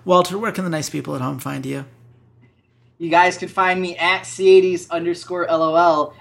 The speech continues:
Speaker 2: And folks, when we reach a hundred subscribers on YouTube, we get our own custom U R L.
Speaker 1: <gasps> That is, that's, that's crazy talk right there, Walter.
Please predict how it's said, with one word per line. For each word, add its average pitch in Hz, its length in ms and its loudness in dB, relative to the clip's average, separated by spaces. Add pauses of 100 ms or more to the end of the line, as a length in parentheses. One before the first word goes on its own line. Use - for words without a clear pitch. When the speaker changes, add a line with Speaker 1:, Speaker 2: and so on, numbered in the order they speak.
Speaker 2:
And 175 120 -4
folks, 233 460 -2
when 175 140 -6
we 240 100 -2
reach 262 220 -4
a 262 60 -4
hundred 254 340 0
subscribers 226 680 -2
on 220 140 2
YouTube, 269 480 0 (140)
we 302 160 6
get 277 180 4
our 254 160 6
own 254 180 2
custom 294 420 -2
U 233 180 -2
R 233 200 4
L. - 400 2 (220)
Speaker 1:
<gasps> 165 580 8 (600)
That 160 340 6
is, 151 420 0
that's, 185 300 4
that's 190 240 6
crazy 170 320 0
talk 156 240 -2
right 151 180 -6
there, 147 160 -6
Walter. 147 380 -8